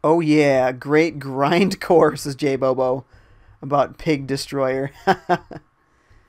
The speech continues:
Game of Thrones, those are two different people, and I'm not bringing the whole Jane Mazing thing up again. "O M G, I, I just did. What is wrong with me?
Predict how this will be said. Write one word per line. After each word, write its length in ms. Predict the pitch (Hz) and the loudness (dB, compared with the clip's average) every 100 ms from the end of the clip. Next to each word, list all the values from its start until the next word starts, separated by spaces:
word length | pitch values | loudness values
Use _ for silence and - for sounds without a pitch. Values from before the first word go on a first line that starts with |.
| - _ - _ | -20 _ -20 _
Game 120 | - 139 | -14 -14
of 100 | 135 | -10
Thrones, 240 | 131 120 | -10 -10
those 180 | 131 127 | -12 -10
are 40 | |
two 120 | 120 | -10
different 240 | 151 131 131 | -12 -12 -10
people, 260 | 147 151 | -8 -8
and 80 | 156 | -8
I'm 80 | 139 | -8
not 320 | 156 - - | -8 -10 -12
bringing 320 | 143 170 170 156 | -12 -10 -10 -8
the 60 | |
whole 220 | 156 160 | -4 -2
Jane 240 | 151 151 151 | -2 -4 -4
Mazing 280 | 143 135 123 | -6 -6 -10
thing 160 | 123 | -12
up 140 | 117 - | -14 -16
again. 380 | - 101 - - _ _ - | -16 -16 -18 -20 _ _ -10
"O 140 | 143 | -6
M 100 | 139 | -6
G, 240 | 131 135 | -6 -6
I, 80 | 123 - _ _ _ _ - | -8 -10 _ _ _ _ -12
I 100 | 135 | -10
just 260 | 131 135 127 | -8 -10 -8
did. 240 | 135 123 | -6 -6
What 200 | 117 127 127 | -6 -8 -8
is 120 | 123 | -6
wrong 200 | 151 185 | -6 -6
with 100 | 127 | -8
me? 260 | 107 113 | -12 -14